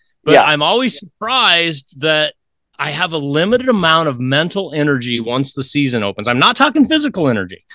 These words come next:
Speaker 1: Go to Instagram. It's all physical. "Hey, you know, look at my biceps. <laughs> You know,
Speaker 2: Yeah.
Speaker 1: I'm doing this. I'm running marathons." Hey, that's all great. That totally is great. You know, do, do all that stuff.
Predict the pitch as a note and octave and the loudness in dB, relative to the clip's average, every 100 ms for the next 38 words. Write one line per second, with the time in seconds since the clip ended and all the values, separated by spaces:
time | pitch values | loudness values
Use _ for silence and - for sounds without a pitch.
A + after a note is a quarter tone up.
0 | - - F#3 G#3 G#3 - E3+ C3+ A#2 F#2 | -2 4 6 8 6 4 2 4 4 2
1 | C3 - E3 E3 - D#3+ C3 A#2+ G#2+ A#2 | -2 -2 -2 -2 0 0 0 -6 -8 -4
2 | C#3+ C3 B2+ B2+ B2+ C3+ C3 B2 C3 B2 | -2 -2 -2 -4 -6 -4 -4 0 2 2
3 | - B2 B2 - - F3 C#3 E3+ - - | 2 2 0 -6 -4 -4 2 2 2 2
4 | C#3+ C3 G#3 D#3+ D#3 D#3+ D3+ D#3 D#3 D#3 | 2 6 6 6 4 4 4 2 2 0
5 | D3 D3 D3+ C#3+ D3+ D3 D3+ G#3+ A#3 D4 | 0 2 2 2 0 -2 -2 -6 -4 -2
6 | C#4 F#3+ C#3 C3+ G2+ G#3+ B3+ - - B3 | 0 0 0 -2 -4 -4 -4 -6 -2 0
7 | G#3+ E3 C#3 A#2+ - G2+ E2+ - C3 D3 | 2 0 0 -2 -4 -6 -6 -4 -4 -4
8 | G#3 D#3 C4+ F#3+ B2 G2+ - - F2+ F#2+ | -8 -4 0 2 2 -2 -6 -8 -10 -10